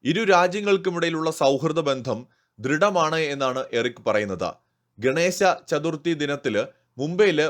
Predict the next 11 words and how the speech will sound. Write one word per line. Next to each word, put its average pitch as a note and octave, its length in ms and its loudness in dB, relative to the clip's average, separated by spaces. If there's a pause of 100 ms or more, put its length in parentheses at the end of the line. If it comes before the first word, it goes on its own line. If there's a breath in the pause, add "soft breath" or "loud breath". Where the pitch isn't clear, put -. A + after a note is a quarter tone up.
(140)
പൂജാ D#3+ 360 2
പന്തൽ E3 460 -2 (100)
സന്ദർശിച്ച D#3+ 680 -4 (160)
ശേഷമായിരുന്നു C#3 760 -2
ഈ C3 120 -2
പ്രതികരണം. A#2 600 -2 (480)
ചിലപ്പോൾ G3+ 380 4
ഇരു G3 160 -2
രാജ്യങ്ങൾക്കും F#3 720 0
നേരിടേണ്ടി E3+ 480 0
വരുന്നത് D#3+ 420 0